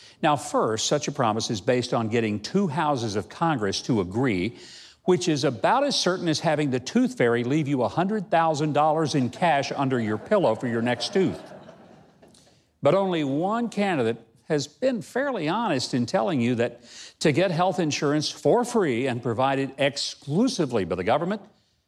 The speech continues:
you're gonna pay a lot more in taxes. Only Bernie Sanders actually admitted on the debate stage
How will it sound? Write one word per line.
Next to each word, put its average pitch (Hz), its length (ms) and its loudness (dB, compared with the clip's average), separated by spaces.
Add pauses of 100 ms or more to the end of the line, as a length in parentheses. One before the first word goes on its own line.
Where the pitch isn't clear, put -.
(160)
you're 113 80 -6
gonna - 140 -2
pay 120 140 -2
a 90 80 0
lot 107 220 -2
more 101 200 -4
in 92 80 -6
taxes. 107 560 -6 (800)
Only 143 260 2
Bernie 190 260 0
Sanders 190 460 -2
actually 139 400 0
admitted 120 500 -2
on 143 160 0
the 135 80 -4
debate 113 400 -2
stage 104 420 -2